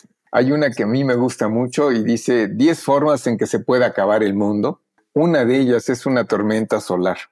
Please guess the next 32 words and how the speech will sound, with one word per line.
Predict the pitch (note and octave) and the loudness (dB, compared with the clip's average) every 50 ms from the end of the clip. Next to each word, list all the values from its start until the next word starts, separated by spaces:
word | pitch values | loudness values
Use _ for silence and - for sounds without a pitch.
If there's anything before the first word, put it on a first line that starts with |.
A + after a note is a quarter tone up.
| _ _ - | _ _ -4
Hay | - A#2 B2 | -2 -2 0
gente | B2 C#3 C#3 B2+ C3 A2+ | 0 0 0 0 0 0
que | B2 B2+ | 0 0
dice, | A#2+ - C3+ | 0 0 -2
"¿Cómo | - D#3 D#3 D#3 D3 - | 0 0 0 0 0 0
puede, | - D3+ D3+ D3+ C#3+ A#2 - _ | 0 2 2 2 2 0 -2 _
cu-, | - C#3+ B2 - - _ _ | -2 -2 -2 -2 -6 _ _
cuál | - D#3 D#3 D#3 D#3 | 0 2 2 2 2
puede | - E3 D#3+ | 2 2 2
ser | C#3 - - D3+ | 2 2 2 2
el | D3+ C#3+ | 2 0
final | - - B2+ B2+ C3+ C#3 C#3+ D3 | 0 0 0 2 2 4 4 4
del | C#3+ C#3+ C3 B2 | 2 2 2 0
Internet?". | A#2 G#2 - A#2 G2+ G#2 A2 A2+ B2+ D3 - _ _ - - _ _ _ _ _ | 0 0 0 0 0 0 0 -2 -2 -2 -4 _ _ -20 -20 _ _ _ _ _
Puede | - C3 C#3 C3 | 0 0 0 0
ser | B2 - C3+ C#3 | 0 0 0 0
una | C#3+ C#3+ C3 A#2+ G#2 | 0 0 0 0 0
gran | A#2 A#2 C3 C#3+ C#3 B2+ | 0 0 0 0 0 0
tormenta | - A2 G#2 G#2 G#2 A2 A2 A2+ - G2+ F#2+ | -2 -2 0 0 -2 -2 -2 -2 -2 -4 -4
solar. | - - - - - - - - - _ _ _ | -4 -6 -6 -4 -4 -4 -6 -8 -14 _ _ _
Una | - B2+ C3+ D3 D#3 | -4 -2 0 2 2
gran | C#3 C3 C#3 C#3+ D3+ D3+ | 2 2 2 2 0 0
tormenta | - D#3+ C3+ C3+ C3+ C#3 C#3+ C3+ - C3+ | 0 0 0 2 0 0 0 0 -2 -2
solar | C3 - B2 A2+ A#2 C3 D3+ - - | -2 0 0 2 2 2 2 2 0
que | - B2+ | 0 0
de | A#2 A#2 | 0 2
repente | A2 A2 G2+ - - B2+ C3 B2 A#2+ - C#3+ C#3+ C#3 C3+ G2 - _ - | 0 0 0 0 -2 -2 -2 -2 0 0 2 2 2 0 -2 -4 _ -6
afectara | B2 A2+ - - A2 F#2+ - - C3+ C3+ C#3 C#3 C3+ C3+ | -6 -4 -2 -2 -4 -2 0 2 2 4 4 4 2 2
los | A#2+ A2 - | 0 -2 -2
sistemas | - G#2 - - B2+ C3 C3 C#3 C#3 B2 | -6 -8 -4 -2 0 0 2 2 0 0
de | A2+ A2+ G#2 | 0 -2 -2
generación | - A#2 A2 A2 A2 A2 G#2 G2+ - - B2+ C3 C3 C3+ C3+ B2+ - | -2 -4 -2 0 0 0 -2 -4 -4 -2 -2 0 0 0 -2 -4 -8